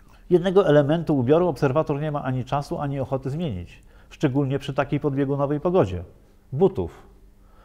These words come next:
Z dwóch wystawionych na jego widok par w kolejce po bilety Jimmy rozpoznał jedną. Czarne, plastikowe, z futerkiem, zamkiem błyskawicznym od zewnątrz,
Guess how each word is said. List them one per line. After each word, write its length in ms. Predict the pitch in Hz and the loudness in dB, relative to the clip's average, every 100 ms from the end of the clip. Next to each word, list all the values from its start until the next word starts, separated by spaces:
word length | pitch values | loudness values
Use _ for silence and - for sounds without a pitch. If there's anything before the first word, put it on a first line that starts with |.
| - - - | -20 -20 -12
Z 100 | 113 | -6
dwóch 240 | 101 185 190 | 2 2 4
wystawionych 640 | 165 - 147 175 190 175 | 0 2 0 2 -2 -2
na 100 | 151 | -2
jego 220 | 147 143 | 0 0
widok 280 | 120 170 160 | 0 0 -2
par 240 | - 127 135 | 0 -2 0
w 60 | |
kolejce 400 | - 139 180 175 | 2 2 2 0
po 120 | 135 | -2
bilety 440 | 113 123 98 143 147 104 | -2 0 0 -2 -6 -6
Jimmy 180 | 175 | -4
rozpoznał 440 | 180 - 143 131 170 | -4 -4 -4 -2 0
jedną. 360 | 175 104 85 85 - - - | 0 -2 -8 -12 -18 -20 -20
Czarne, 400 | - 139 101 127 | 4 4 4 -2
plastikowe, 720 | 165 143 131 165 131 95 101 156 - - | -2 -2 -2 -6 -4 -2 -2 -6 -10 -20
z 100 | - | -12
futerkiem, 580 | - 165 127 98 127 143 160 | 0 4 4 2 -4 -8 -8
zamkiem 400 | - 156 185 165 | -2 -2 0 -2
błyskawicznym 580 | 135 139 143 156 - 127 | -2 0 -2 -2 -4 -4
od 120 | 113 | -2
zewnątrz, 500 | 101 90 107 170 - | -2 -2 -4 -8 -12